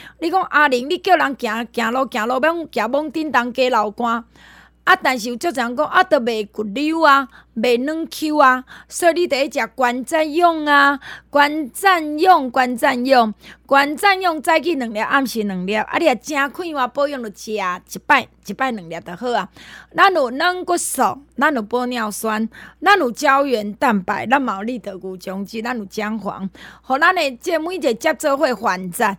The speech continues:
软 Q 骨溜。软 Q 骨溜，你才自在，才袂讲安尼。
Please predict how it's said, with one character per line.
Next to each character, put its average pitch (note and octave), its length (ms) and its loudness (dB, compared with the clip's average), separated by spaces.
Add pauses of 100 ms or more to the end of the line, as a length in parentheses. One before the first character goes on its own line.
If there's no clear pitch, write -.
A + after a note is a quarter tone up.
(260)
软 D4+ 560 2
Q A#3+ 440 0
骨 G#3+ 160 -6
溜。 G#3 360 -2 (360)
软 D#4 340 4
Q C4 260 -6
骨 A3+ 160 -8
溜， A3+ 160 -6
你 C4 120 -6
才 A#3 200 0
自 A3+ 280 -8
在， A#3 220 -4
才 D4+ 160 -2
袂 A#3 160 -8
讲 C#4 160 -4
安 C#4+ 160 0
尼。 C#4 140 -6